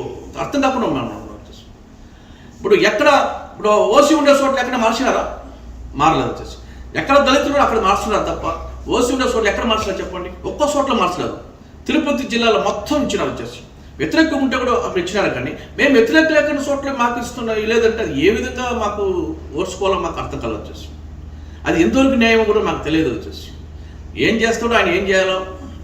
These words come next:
ఏ విధంగా నిర్ణయం తీసుకున్నారో కూడా పార్టీ మీద నమ్ముతున్నాను. ఇప్పటి వరకు కూడా పార్టీ మీద నేను గౌరవిస్తున్నాను.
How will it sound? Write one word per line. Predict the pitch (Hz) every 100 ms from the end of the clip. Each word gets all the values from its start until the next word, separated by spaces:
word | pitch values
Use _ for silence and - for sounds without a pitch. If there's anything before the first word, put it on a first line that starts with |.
| 127
ఏ | 147
విధంగా | 165 165 156 143 - - - - - - - - - 117
నిర్ణయం | 139 160
తీసుకున్నారో | 151 - 147 135 135 135 131
కూడా | 131 113 - - - - - 120
పార్టీ | 135 135 135
మీద | 131 120
నమ్ముతున్నాను. | 131 135 143 135 143 - -
ఇప్పటి | 113 147
వరకు | 156 160
కూడా | - 135
పార్టీ | 143 - 135
మీద | 135 120
నేను | 113 110
గౌరవిస్తున్నాను. | 139 - 127 117